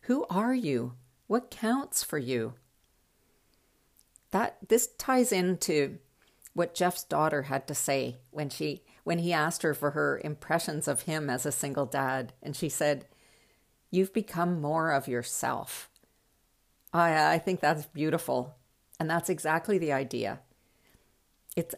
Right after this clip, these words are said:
actually the hidden gift of divorce. You get to be who you are without dulling your shine, without sacrificing something because it doesn't suit the other parent.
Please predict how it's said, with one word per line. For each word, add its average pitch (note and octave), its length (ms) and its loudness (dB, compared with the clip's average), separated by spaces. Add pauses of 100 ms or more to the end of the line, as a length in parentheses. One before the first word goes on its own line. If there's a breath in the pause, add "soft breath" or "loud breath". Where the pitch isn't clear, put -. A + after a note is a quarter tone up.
(100)
actually F#3+ 380 4
the F#3 100 2 (140)
hidden A3+ 240 8
gift A3 420 2
of C#3+ 160 -2
divorce. B2 640 -4 (340 soft breath)
You G#3+ 180 2
get B3+ 260 4
to G3 100 0
be G#3+ 320 0
who G#3 180 0
you G#3 220 4
are E3+ 320 2
without E3+ 680 0
dulling F#3 440 2
your C#3 180 -4
shine, D3+ 720 -2 (640 soft breath)
without F#3 400 4
sacrificing D#3 1040 0
something D#3 680 -2 (360 soft breath)
because D#3 260 -2
it D#3 140 -2
doesn't D#3+ 320 -4
suit E3+ 340 -2
the D#3 140 -2
other C#3+ 180 -2
parent. D3 600 -8